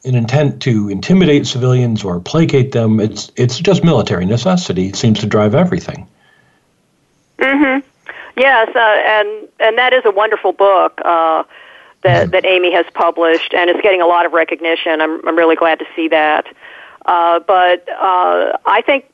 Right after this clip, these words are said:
Speaker 2: as you say, that there is a roughly similar process happening with white people, although the policy questions are different. And, and I mentioned this at the beginning of my
Speaker 1: Mm-hmm.
Speaker 2: book, uh, that,
Speaker 1: Yes.
Speaker 2: uh, the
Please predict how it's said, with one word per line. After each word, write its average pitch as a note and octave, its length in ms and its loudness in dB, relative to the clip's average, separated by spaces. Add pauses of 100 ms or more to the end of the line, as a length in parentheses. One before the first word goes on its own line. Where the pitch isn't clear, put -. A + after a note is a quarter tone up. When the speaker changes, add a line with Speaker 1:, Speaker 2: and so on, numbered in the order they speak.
(140)
Speaker 2:
as G#3+ 180 0
you G#3 160 -8
say, C#4 300 2
that G3 280 -2 (240)
there A3 200 4
is B3+ 220 2
a G3+ 320 4
roughly G3+ 540 0 (120)
similar F#3 720 2 (340)
process G#3+ 560 0
happening F#3+ 460 -4
with F3+ 100 -6
white G3+ 320 0
people, - 440 -6 (520)
although G#3 220 0
the G#3 80 -2
policy A#3+ 760 -2
questions - 540 -4
are E3+ 80 -4
different. D#3+ 480 -2
And, F3+ 100 -2
and G3+ 140 0
I G#3 100 0
mentioned G#3+ 380 -2
this E3+ 140 0
at E3 80 -12
the E3 60 -4
beginning D#3+ 320 -2
of D#3 80 -8
my E3 200 0
Speaker 1:
Mm-hmm. E3+ 60 -6
Speaker 2:
book, E3 380 0
uh, D#3+ 300 0 (520)
that, F3 260 2
Speaker 1:
Yes. F3 140 -10
Speaker 2:
uh, D#3+ 540 0 (460)
the D#3 400 0